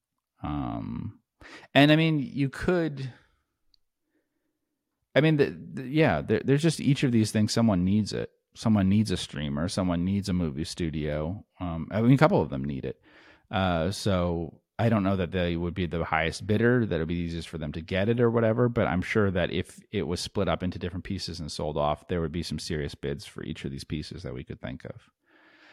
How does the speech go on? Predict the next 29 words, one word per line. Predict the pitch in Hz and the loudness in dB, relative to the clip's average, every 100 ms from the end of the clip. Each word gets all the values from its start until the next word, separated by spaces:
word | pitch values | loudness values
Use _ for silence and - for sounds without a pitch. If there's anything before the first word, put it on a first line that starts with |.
| - _ | -20 _
Um, | - 90 85 82 - | -8 -4 -4 -6 2
and | 123 123 120 | 6 8 8
they'd | 113 | 6
be | 117 101 | 4 2
probably, | 107 165 131 123 107 | 2 8 8 8 0
the | 101 135 | 0 0
reason | 156 147 | 2 2
why | 117 110 | 2 0
it | - | -2
should | - 127 113 | -2 -2 -2
be | 98 | -2
broken | 101 95 95 | 0 -2 -2
up | 90 82 | -4 -4
and | 90 | -6
sold | 104 90 85 | -4 -4 -2
in | 82 | -4
different | 85 67 - | -4 -6 -8
pieces | - 143 - 85 78 76 | 0 2 2 -2 -4 -4
is | - 95 | -6 -6
because | - 92 95 | -6 -2 -2
there'd | 90 85 | -2 -2
be | 92 | -2
different | 87 - 76 71 | -2 -2 -4 -2
attractions | - 90 85 - 80 71 - | 2 2 2 -6 -6 -6 -8
to | 87 | -8
some | 76 71 | -6 -6
of | 60 | -6
it, | 53 - | -10 -4
right? | 78 85 | -2 -2